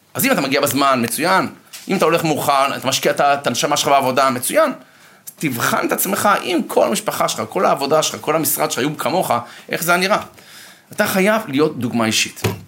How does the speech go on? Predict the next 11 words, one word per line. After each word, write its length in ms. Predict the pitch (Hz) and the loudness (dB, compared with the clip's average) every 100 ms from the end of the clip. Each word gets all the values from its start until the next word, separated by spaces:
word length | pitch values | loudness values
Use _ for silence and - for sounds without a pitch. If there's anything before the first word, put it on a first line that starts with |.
| _ _ _ - - | _ _ _ -14 -4
ואני 120 | 127 | 0
אומר 100 | 147 | 0
דוגמה 220 | 170 151 | 0 0
אישית, 280 | 160 160 170 | 0 0 -4
פירוש 200 | 135 156 | -4 -4
דבר, 360 | 131 147 127 123 - - - | 0 2 2 0 -6 -14 -6
שגם 440 | - 123 160 196 | -6 -2 0 2
במצבי 480 | 185 143 143 123 131 | 2 0 -2 -2 0
לחץ, 520 | 107 117 - 196 202 | 0 0 0 -2 -2
מסתכלים 420 | - 117 120 175 170 | -4 -4 -2 0 0
עליי, 160 | 98 | -2